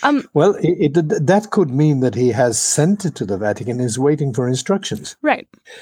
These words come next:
Speaker 2: And depends, i-, if he sent it at the end of August, he wouldn't, he wouldn't have his instructions yet.
Speaker 1: Until the end of September, right. And like you
Speaker 2: Right.
Speaker 1: said, this is really fast for, for Vatican time.
Speaker 2: They're moving fast. The, the process is meant to be rapid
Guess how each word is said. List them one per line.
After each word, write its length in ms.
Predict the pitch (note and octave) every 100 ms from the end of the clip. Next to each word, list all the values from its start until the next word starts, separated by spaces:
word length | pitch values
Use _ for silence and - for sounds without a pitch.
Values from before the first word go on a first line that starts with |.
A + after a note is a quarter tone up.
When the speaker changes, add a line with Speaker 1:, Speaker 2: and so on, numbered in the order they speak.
| - -
Speaker 2:
And 240 | D#3 F3+
depends, 480 | C#3+ - C#3+ D3 -
i-, 60 |
if 340 | C#3+ C#3+ C#3+ C3
he 100 | D#3
sent 260 | - E3 D#3
it 100 | D3+
at 120 | C3
the 120 | D3
end 200 | D3 C3+
of 80 | B2+
August, 400 | D#3 D#3 B2+ -
he 60 |
wouldn't, 360 | B2+ A#2+ B2+ B2 - C3 C3
he 100 | B2+
wouldn't 220 | B2+ C3+
have 100 | C3+
his 140 | B2+ B2+
instructions 680 | C3 - E3+ F3 E3 A2+
yet. 220 | G2 - - _
Speaker 1:
Until 240 | A#3+ A#3+ G#3
the 100 | F#3
end 140 | F3+
of 100 | F#3
September, 480 | - - G#3 F3 F3
right. 240 | F#3 F3 - _
And 140 | - C#4+
like 180 | E4 C4+
you 60 |
Speaker 2:
Right. 40 | G#3+
Speaker 1:
said, 260 | C4+ G#3+
this 180 | G#3 A3+
is 200 | A#3+ G#3
really 360 | E3 G3 A3 E3+
fast 380 | - F#3 F3+ -
for, 300 | F3 E3+ -
for 160 | - F3
Vatican 440 | E3+ F#3 F3+ E3
time. 360 | - F3 F#3 - -
Speaker 2:
They're 120 | G3
moving 400 | G#3 G3 D#3+ B2
fast. 480 | C#3 G#2 - - - _ - _
The, 220 | C#3 B2+
the 120 | B2+ C#3
process 540 | - F#3 - F3+ -
is 200 | G3 C3+
meant 300 | C#3+ D#3+ D3+
to 100 | D3+
be 200 | C3 B2+
rapid 540 | A2 A#2+ A#2 G#2+ A#2